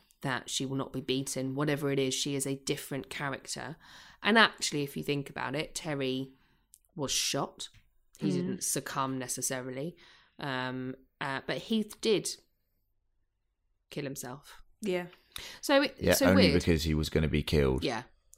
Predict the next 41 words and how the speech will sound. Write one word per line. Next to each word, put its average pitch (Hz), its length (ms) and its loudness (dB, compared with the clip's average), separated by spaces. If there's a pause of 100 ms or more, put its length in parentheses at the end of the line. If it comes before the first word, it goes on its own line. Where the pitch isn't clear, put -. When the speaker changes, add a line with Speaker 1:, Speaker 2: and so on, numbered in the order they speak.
(100)
Speaker 3:
Only 87 200 4
because 78 260 0
he 73 100 0
was 71 120 0
gonna 67 180 -2
be 65 100 -4
killed. 60 400 -2
He 82 260 4
d-, 71 220 2
he 80 260 2
t-, - 180 -8
he 80 140 0
wanted 78 200 0
to - 60 -8
go 71 80 0
out 57 100 2
on 67 60 -2
his 69 140 -2
own 69 320 0
terms. - 680 -4 (240)
Like, 69 160 2
that's 73 200 0
different. - 320 -2
That's 71 200 2
strength - 460 0
in 71 60 -2
a 69 40 -2
different 67 500 -2
Speaker 1:
Yeah. 208 140 2 (100)
Speaker 3:
way, 60 440 0 (340)
to - 80 -6
be 65 80 0
honest 67 260 -2
with - 100 -10
you. 67 220 0 (220)
Um, 71 600 0 (880)
you 85 160 0
know, 71 240 2 (400)
um, 78 320 4 (480)
I 82 140 4
think, - 540 -2